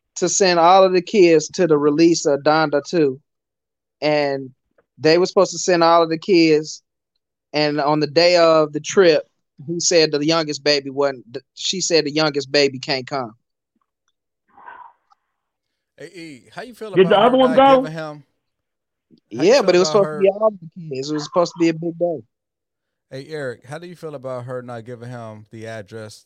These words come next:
Speaker 2: to the, uh, birthday party? He had to get the address from, um, I think from Travis Scott.
Speaker 3: Yeah, we know how the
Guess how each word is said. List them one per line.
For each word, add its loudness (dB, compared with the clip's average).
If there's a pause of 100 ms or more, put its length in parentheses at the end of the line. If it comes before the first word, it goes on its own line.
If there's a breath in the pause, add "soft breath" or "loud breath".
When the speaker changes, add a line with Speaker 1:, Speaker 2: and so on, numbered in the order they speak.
Speaker 2:
to -20
the, -18
uh, -16
birthday -18
party? -20 (1400)
He -18
had -10
to -16
get -14
the -12
address -12
from, -16
um, -18 (280)
I -20
think -20
from -20
Travis -16
Scott. -16 (1700)
Speaker 3:
Yeah, 0
we 0
know 2
how 2
the -8